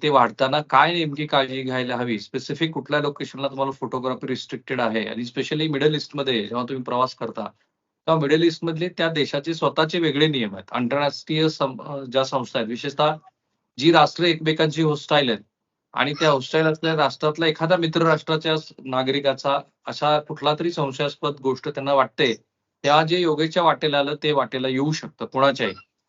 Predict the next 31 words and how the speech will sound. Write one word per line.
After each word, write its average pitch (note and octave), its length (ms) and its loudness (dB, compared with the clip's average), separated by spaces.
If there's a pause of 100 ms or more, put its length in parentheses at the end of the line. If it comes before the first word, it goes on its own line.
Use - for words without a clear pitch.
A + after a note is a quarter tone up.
(300)
आणि C3+ 120 -2
म्हणून E3 220 0
काळजी C#3+ 420 4
घ्यायला F3+ 280 6
हवी, D#3 240 2
त्या D#3 180 0
दृष्टीनं D3+ 380 -8
हा, D3 380 2 (180)
ही B2+ 220 -6
इंटरव्ह्यू C#3+ 380 -2
महत्वाची C3+ 520 -2
आहे, C#3+ 100 -4
ही B2 320 -12
मुलाखत B2+ 440 -6
महत्वाची B2+ 460 -6
आहे. C3+ 100 -6 (400)
योगेश, F3+ 420 4 (120)
काही D#3 180 6
दिवस F3+ 300 0
तुम्हाला E3+ 220 2
मला E3+ 160 4
वाटतं E3 180 0
की E3+ 240 -2 (500)
थोड्याशा D#3 340 4
आरामाची D#3 420 4
गरज D3+ 260 4
आहे. C#3 360 4
I C3 40 -6
can D3 140 -2
still F3+ 340 -2
see D3+ 400 0